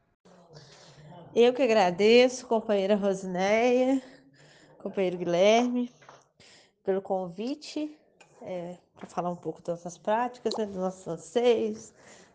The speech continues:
das nossas dúvidas, né? E é isso. É,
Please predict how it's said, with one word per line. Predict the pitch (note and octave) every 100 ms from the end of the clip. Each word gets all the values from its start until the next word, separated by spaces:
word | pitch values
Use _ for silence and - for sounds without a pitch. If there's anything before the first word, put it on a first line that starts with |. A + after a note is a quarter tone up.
| -
das | -
nossas | F3+ F3+ F3
dúvidas, | E3+ G#3+ G#3 F3 - E3+ - - -
né? | F#3+ A3+ - - - - - - - - _ _ _ _ _ _ -
E | G3 G3
é | C4
isso. | C4+ A3 - - A3 G3+ - - -
É, | F#3+ F#3 F3 E3+ E3+